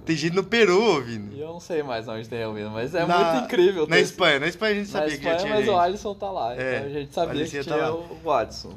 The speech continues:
Speaker 1: É, na Alema-, eu acho que desses países o que mais me, me chocou foi a Alemanha. Eu não sei se é porque tá mais longe, mas a Colômbia também me chocou.
Speaker 2: Colômbia, tipo, Colômbia, mano, tá rolando um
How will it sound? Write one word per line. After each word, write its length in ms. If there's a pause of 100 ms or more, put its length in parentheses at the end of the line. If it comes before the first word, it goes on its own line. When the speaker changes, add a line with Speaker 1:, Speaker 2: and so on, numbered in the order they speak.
(100)
Speaker 1:
É, 360
na 120
Alema-, 440
eu 240
acho 180
que 60
desses 260
países 500
o 60
que 120
mais 320
me, 640
me 80
chocou 340
foi 220
a 100
Alemanha. 580 (560)
Eu 80
não 60
sei 160
se 80
é 60
porque 200
tá 140
mais 180
longe, 260
mas 200
a 40
Colômbia 440
também 260
me 80
chocou. 420
Speaker 2:
Colômbia, 840
tipo, 640
Colômbia, 560
mano, 240
tá 160
rolando 400
um 280